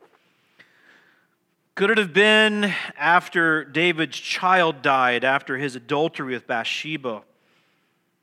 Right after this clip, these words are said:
and he learned to accept the bitter providence of God as a result of his sin? David's life was all full of different kinds of experiences, moments of of great elation, where, where things were going well,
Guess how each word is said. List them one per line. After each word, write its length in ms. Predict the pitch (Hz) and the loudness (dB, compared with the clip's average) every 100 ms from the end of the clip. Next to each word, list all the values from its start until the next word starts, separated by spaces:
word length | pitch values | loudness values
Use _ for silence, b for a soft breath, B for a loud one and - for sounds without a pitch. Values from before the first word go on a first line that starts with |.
| _ _ _ - | _ _ _ -16
and 120 | 123 | -8
he 200 | 160 160 | -4 -4
learned 640 | 147 151 165 160 156 143 | -2 0 2 2 0 -4
to 140 | - 135 | -8 -8
accept 580 | - - 165 151 - - | -6 -6 -2 -2 -4 -14
the 100 | 117 | -12
bitter 340 | 107 151 147 | -6 -4 -4
providence 680 | - - 135 135 127 117 113 | -6 -4 -2 -4 -8 -12 -16
of 100 | 110 | -6
God 460 | 127 117 110 104 | -4 -2 -4 -8
as 200 | 107 107 | -12 -14
a 40 | 110 | -16
result 480 | 110 113 113 110 | -16 -12 -12 -14
of 140 | 113 107 | -18 -18
his 240 | 110 104 | -18 -14
sin? 480 | - - 110 101 98 b b b b b b b b b - | -16 -16 -18 -20 -20 b b b b b b b b b -4
David's 400 | 147 175 170 139 | 0 0 -2 0
life 320 | 156 175 170 | 2 2 0
was 160 | 147 139 | -6 -2
all 380 | 147 156 151 | 0 0 -2
full 460 | 143 - 156 151 139 | -4 -8 -6 -4 -4
of 160 | 120 117 | -8 -8
different 340 | 143 139 - | -8 -10 -14
kinds 400 | - 143 143 127 | -8 -6 -6 -8
of 80 | 117 | -12
experiences, 800 | - - 139 131 123 113 110 101 | -12 -10 -4 -4 -4 -10 -16 -8
moments 460 | 131 143 139 120 | -6 -4 -6 -6
of 180 | 131 110 B B B B 127 | -8 -10 B B B B -8
of 140 | 120 | -4
great 260 | 151 139 135 - | -2 -2 -2 -8
elation, 840 | 139 131 139 170 - 208 220 233 - | -6 -4 -2 -2 -2 -2 -2 -8 -12
where, 280 | 127 127 127 | -8 -6 -6
where 120 | 139 131 | -8 -8
things 320 | 170 175 151 | -4 -4 -4
were 100 | 160 | -4
going 340 | 156 160 147 | -2 -2 0
well, 560 | 151 160 175 220 233 | 2 6 6 4 0